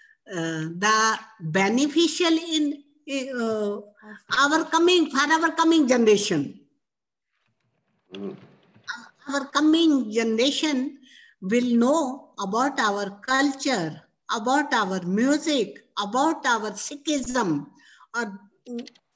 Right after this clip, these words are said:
Speaker 1: uh, they, they, they should know
Speaker 2: Mm-hmm.
Speaker 1: about this.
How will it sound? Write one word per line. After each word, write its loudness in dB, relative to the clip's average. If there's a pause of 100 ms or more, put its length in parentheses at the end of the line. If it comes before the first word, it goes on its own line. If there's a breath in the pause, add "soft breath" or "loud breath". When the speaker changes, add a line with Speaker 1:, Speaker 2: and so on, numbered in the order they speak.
(160)
Speaker 1:
uh, -10 (800)
they, -2
they, -2
they 0
should -6
know 0 (680)
Speaker 2:
Mm-hmm. -10
Speaker 1:
about 0
this. -6